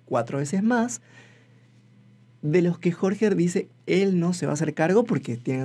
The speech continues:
hacerse cargo de eso. ¿Por qué? Porque dentro de un depart-, eh, mirá, le, le alquiló un súper departamento. ¿Para qué? Para que ella con sus am-, con sus amigas tumberas y macumberas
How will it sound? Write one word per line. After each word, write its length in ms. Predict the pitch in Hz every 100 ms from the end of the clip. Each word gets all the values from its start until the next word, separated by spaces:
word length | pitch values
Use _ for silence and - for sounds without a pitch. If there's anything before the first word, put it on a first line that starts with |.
| 127
hacerse 160 | 127
cargo 200 | 135 135
de 80 | 156
eso. 100 | 175 - _ _ _ _
¿Por 200 | 160 156
qué? 220 | - 220 226 - _ _ _ _ _ _
Porque 400 | - 175 175 180
dentro 500 | 175 262 254 208 147
de 80 | 131
un 120 | 156
depart-, 280 | 202 196 175
eh, 120 | 139 - _
mirá, 280 | 151 139 104
le, 200 | 131 139
le 120 | -
alquiló 380 | 147 147 160 185
un 160 | 247 151
súper 440 | - 156 151 170
departamento. 640 | 135 143 - 120 131 151
¿Para 200 | 143 143
qué? 280 | 123 220 226 - _ _ - _ -
Para 180 | 202
que 200 | 202 190 -
ella 380 | 226 233 180 147
con 180 | 139
sus 160 | 127 135 -
am-, 340 | - 139 143 143 - -
con 140 | 139 139
sus 160 | 147
amigas 420 | 135 135 170 214 -
tumberas 480 | 156 151 139 208 226
y 80 | 180
macumberas 800 | 185 202 349 302 180 277 202